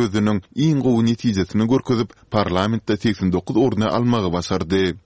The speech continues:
Ýekşenbe güni geçirilen saýlawlarda konserwatiw garaşlary eýerýän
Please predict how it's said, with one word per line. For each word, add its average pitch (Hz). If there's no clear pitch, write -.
Ýekşenbe 95
güni 135
geçirilen 123
saýlawlarda 110
konserwatiw 98
garaşlary 120
eýerýän 101